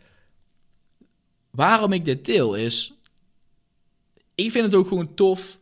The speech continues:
voor de mensen die mij misschien wat dichterbij volgen. Want er zijn natuurlijk altijd een paar mensen die gewoon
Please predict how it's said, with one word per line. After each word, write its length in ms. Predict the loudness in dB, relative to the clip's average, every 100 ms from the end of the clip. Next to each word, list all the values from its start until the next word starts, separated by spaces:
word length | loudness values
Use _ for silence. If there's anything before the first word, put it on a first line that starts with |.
| _ _ _ _ _ _ _ _ _ _
voor 180 | -6 -2
de 80 | 0
mensen 400 | 0 -2 -4 -6
die 120 | -6
mij 340 | -2 0 -2 -2
misschien 460 | -6 -6 -4 -6
wat 340 | -2 -4 -6 -16 -20 _ -2
dichterbij 600 | -2 -2 -4 -2 -2 -4
volgen. 680 | -4 -4 -4 -4 -4 -6
Want 180 | -8 -10
er 60 | -8
zijn 140 | -6
natuurlijk 280 | -6 -6 -6
altijd 220 | -4 -4
een 120 | -4
paar 240 | -4 -4 -4
mensen 280 | -6 -8
die 120 | -8 -8
gewoon 340 | -6 -8 -10